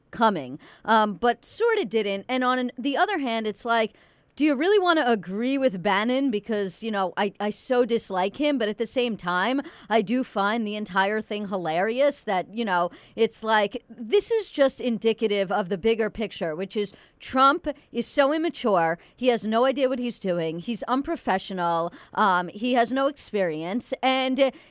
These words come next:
you know, basically, the whole entire thing that's been going on since his election has been an ish show. Um,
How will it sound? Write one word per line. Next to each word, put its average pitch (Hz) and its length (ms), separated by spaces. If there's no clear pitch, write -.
you 285 120
know, 262 180
basically, 220 1000
the 233 340
whole 262 400
entire 226 1040
thing 254 320
that's 233 180
been 233 140
going 214 240
on 208 200
since 220 320
his 220 160
election 208 480
has 196 220
been 226 160
an 233 260
ish - 380
show. 139 440
Um, 208 480